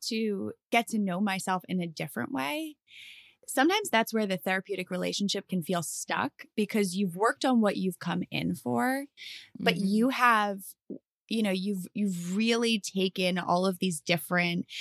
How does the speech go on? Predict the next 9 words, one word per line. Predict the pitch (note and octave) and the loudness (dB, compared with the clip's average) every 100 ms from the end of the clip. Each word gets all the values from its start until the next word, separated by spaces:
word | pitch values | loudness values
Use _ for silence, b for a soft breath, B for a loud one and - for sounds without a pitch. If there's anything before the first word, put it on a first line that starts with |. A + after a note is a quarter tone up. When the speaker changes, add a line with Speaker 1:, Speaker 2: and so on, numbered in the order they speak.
| B _ | B _
Speaker 1:
paths | - G3 F#3+ F#3+ F3+ - | -2 4 4 4 -2 -2
into | G3 G3+ F#3 | 0 0 0
yourself | F#3 E3+ - F3 F3 - | 0 0 0 0 0 -6
to | F#3+ | -6
figure | - G3 F#3+ | -4 -2 2
out, | F3+ F#3 F#3 | 2 0 -2
"Who | G3 | -2
am | F#3 E3 G3+ | 0 0 0
I?" | G#3+ G#3+ A3+ | -4 -6 -6